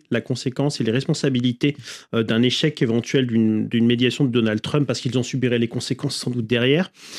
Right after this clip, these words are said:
Et donc, du coup, effectivement, les deux se renvoient un peu la patate chaude. Donc, Vladimir Poutine a repris un peu la main en proposant cette trêve de trois jours, qui d'ailleurs, d'une certaine façon, l'arrange bien, puisque ça lui assure un neuf mai tranquille à Moscou.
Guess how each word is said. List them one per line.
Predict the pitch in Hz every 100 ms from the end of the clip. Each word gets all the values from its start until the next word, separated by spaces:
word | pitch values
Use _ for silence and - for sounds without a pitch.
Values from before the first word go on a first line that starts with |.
| - -
Et | 139
donc, | 131 120
du | 113
coup, | 120 190
effectivement, | 135 135 131 131 120 160 175
les | 135 123
deux | 113 147
se | 151
renvoient | - 123 120
un | 123
peu | 139
la |
patate | 127 120 117 113
chaude. | - 180
Donc, | 127
Vladimir | 110 110 120 110
Poutine | 131 - 139
a | 110 113
repris | 107 110 131 - -
un | 139
peu | 120
la | 123 117
main | 127 135 - - -
en | 120
proposant | 123 127 117 131
cette | 127 123
trêve | - 135
de | 127
trois | - 135
jours, | 135 143
qui | -
d'ailleurs, | 139 123 131
d'une | 120
certaine | 117 123 120
façon, | 120 123 135
l'arrange | 120 117 131 127
bien, | 147 147
puisque | - 117 110 - -
ça | - 123
lui | 117
assure | 117 - 131
un | 117
neuf | 120 120 -
mai | 135
tranquille | 127 123 127 - 127
à |
Moscou. | 117 123 - 202